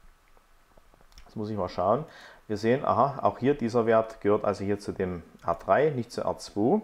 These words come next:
Ich gehe mal hier weiter. Wir sehen, das ist jetzt der Wert für R zwei. Platziere ich mal hier.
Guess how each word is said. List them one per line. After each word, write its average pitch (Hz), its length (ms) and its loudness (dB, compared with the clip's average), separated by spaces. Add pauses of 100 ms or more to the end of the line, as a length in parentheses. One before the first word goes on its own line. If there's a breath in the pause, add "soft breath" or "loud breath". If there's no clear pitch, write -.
(800 loud breath)
Ich - 80 -20
gehe 117 120 -2
mal 113 160 4
hier 95 280 2 (200)
weiter. 127 380 2 (300)
Wir 104 140 -4
sehen, 120 380 -2 (240)
das 107 160 -2
ist 117 120 -6
jetzt 107 220 -4
der 92 140 -2
Wert 95 180 4
für - 140 -6 (100)
R 82 160 -4
zwei. 143 380 0 (500 loud breath)
Platziere 123 380 0
ich 123 100 -2
mal 113 160 2
hier. 104 300 0